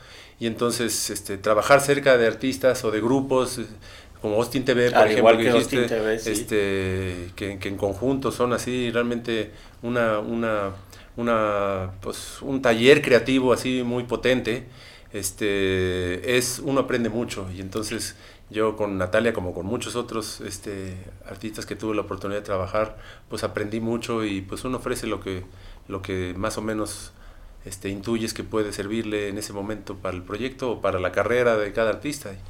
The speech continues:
Speaker 1: Que así fue como yo lo asumí, o lo asimilé, mejor dicho, de Gustavo Santaolalla y Aníbal Kerpel, con quienes
Speaker 2: ¿Qué dirías que son tus maestros?
Speaker 1: Sí, sin duda, sí,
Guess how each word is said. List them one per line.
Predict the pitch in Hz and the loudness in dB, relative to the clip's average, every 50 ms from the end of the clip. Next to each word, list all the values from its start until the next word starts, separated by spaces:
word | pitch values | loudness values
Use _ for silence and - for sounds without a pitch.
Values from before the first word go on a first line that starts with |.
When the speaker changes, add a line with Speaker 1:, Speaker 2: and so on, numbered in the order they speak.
| - - | -8 -4
Speaker 1:
Que | - 117 | -2 2
así | - 147 | 2 2
fue | 143 151 151 | 4 4 2
como | 143 127 127 | 2 2 2
yo | 123 123 127 | 4 4 6
lo | 127 127 | 6 6
asumí, | 120 - 127 120 120 117 120 127 - - - - - - - - - - - | 6 4 2 0 0 0 -2 -4 -8 -12 -18 -18 -18 -20 -20 -20 -20 -6 0
o | - 117 | 4 6
lo | 117 117 | 6 6
asimilé, | - - 135 127 127 131 123 131 139 135 143 165 165 - - - - - - - | 6 4 2 2 2 2 4 6 6 6 6 2 -2 -6 -12 -20 -20 -20 -20 -18
mejor | 101 95 - 98 98 | -14 -8 -6 -4 -4
dicho, | 98 107 110 - - 123 131 117 123 | -4 -4 -4 -4 -6 -6 -6 -6 -8
de | 120 107 107 101 98 98 95 95 95 92 | -6 -4 -2 -2 0 0 0 -2 -2 -2
Gustavo | 95 95 95 95 113 110 107 | -4 -4 0 4 4 4 4
Santaolalla | 107 110 104 98 101 101 101 104 107 107 117 120 | 2 0 -2 0 2 2 2 4 4 2 2 2
y | 113 | 0
Aníbal | 101 101 104 101 98 92 | -2 -2 -2 -2 -2 -2
Kerpel, | - - 120 117 117 104 98 - | -2 -4 -4 -4 -4 -8 -10 -10
con | - 95 92 | -10 -12 -10
quienes | 90 - 92 90 92 - - - - - - - - - | -10 -8 -8 -8 -8 -10 -12 -14 -16 -20 -20 -20 -10 -2
Speaker 2:
¿Qué | - 117 | 0 2
dirías | 110 113 117 120 113 117 | 2 4 6 4 4 4
que | - 113 | 0 -4
son | 107 107 107 | -6 -6 -4
tus | 104 117 101 | -4 -4 -2
maestros? | 107 110 107 113 113 107 - - 95 87 90 | 2 4 4 4 4 2 -2 -4 -6 -6 -4
Speaker 1:
Sí, | - 143 143 131 117 | -4 -2 -2 -2 -4
sin | - 107 98 | -4 -6 -6
duda, | 98 101 104 101 95 98 | -4 -4 -4 -4 -6 -6
sí, | 95 - 104 104 - | -8 -8 -10 -10 -12